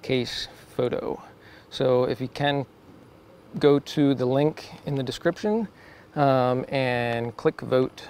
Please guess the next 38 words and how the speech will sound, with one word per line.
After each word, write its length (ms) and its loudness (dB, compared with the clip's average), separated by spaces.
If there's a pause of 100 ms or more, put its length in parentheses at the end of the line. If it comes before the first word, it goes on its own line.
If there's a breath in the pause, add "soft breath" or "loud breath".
(680 loud breath)
Um, 340 -2
we 120 0
have 220 4
until 340 4
the 100 -2
end 200 2
of 60 0
this 200 -2
month, 360 0 (300 loud breath)
which 200 -8
is, 240 -6
uh, 240 -2 (300 loud breath)
July, 480 2 (920)
and 920 -2 (400 loud breath)
you 120 -2
can 140 -4
vote 280 4
once 380 -2
per 240 -2
day. 500 0 (180)
So 520 0
every 320 2
single 260 -2
day, 420 2 (640 loud breath)
it 100 0
would 140 0
be 120 -2
really 360 4
cool 360 2
if 160 -4
you 140 0
all 320 4
could 180 -6
go 160 4
there 460 2
and 400 -6
click 360 -6
vote 280 4